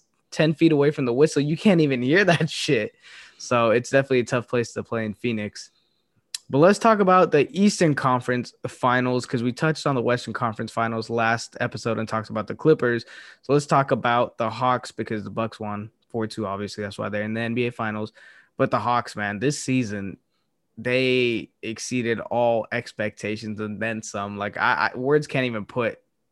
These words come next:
like, can't even explain how great this Hawks team was. But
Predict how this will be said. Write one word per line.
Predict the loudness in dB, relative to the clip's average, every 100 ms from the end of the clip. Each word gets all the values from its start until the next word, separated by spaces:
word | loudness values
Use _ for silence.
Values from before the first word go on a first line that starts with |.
| _ _ _ -6
like, | -2 -2 -4 _ _ _ -8
can't | -2 0
even | 0 -4 -6 -10
explain | -10 -8 -4 -4 -2
how | -2 -2
great | -4 -6 -4
this | -6 -4
Hawks | -4 -4
team | -8 -10 -8
was. | -4 -4 -6
But | -6 -6 -6